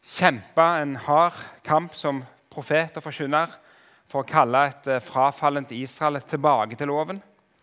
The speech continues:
Et Israel som hadde forlatt Guds gode vilje. Fikk høre røsten til Elia som sa, «Vend om, kom tilbake, lev i henhold til det Gud har sagt.» Elia, han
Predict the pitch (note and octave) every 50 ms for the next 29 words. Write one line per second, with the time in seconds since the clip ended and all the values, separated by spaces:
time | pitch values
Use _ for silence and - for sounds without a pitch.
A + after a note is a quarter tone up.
0 | _ _ _ _ _ _ C#3 C3 C3 C3 D3 C#3+ - - D3 - D3 C#3 B2+ A#2
1 | A#2+ B2 A#2 A2+ - C3 B2 C#3+ E3 - - - - - - _ D#3+ D3+ - -
2 | - D#3+ D3 D3+ D3+ D3+ C#3+ C3+ E3 G3+ G#3 - _ _ _ _ _ _ _ _
3 | _ _ _ _ _ _ _ - C#3 A2+ A2+ C#3 A#2 A2+ C3 C3+ C3 - - C3+
4 | D#3 - - - - E3 C3+ D3+ C#3+ C#3 C3 C3 C3+ D#3 E3 D#3+ - C#3+ C3 B2+
5 | A2+ A#2 - - B2+ B2 B2+ B2+ A#2 A#2+ A#2 C3+ D#3+ D#3+ D#3 D#3+ E3+ F#3 F3+ F3+
6 | _ _ _ - C3+ C#3+ C#3+ C3+ D3+ C3+ C#3+ C3 A2+ G#2 G2+ G#2+ D3 D3 C#3+ _
7 | _ - _ _ _ _ _ A#2 A#2 B2 C3 C#3+ D3 C#3 C3+ - - B2 A#2+ C#3
8 | D3 B2+ G#2+ G2 A#2 B2+ B2 D3 C#3 A#2+ A#2+ A2+ G#2 A2+ A2 A#2+ A2 - B2+ B2
9 | - - - - - - _ _ _ _ - _ _ _ _ _ _ _ _ _
10 | _ _ _ _ _ _ _ _ _ _ _ _ _ _ _ - D3+ D#3+ E3 E3+
11 | F#3 F#3+ F#3 F3 E3 E3+ E3+ E3+ E3+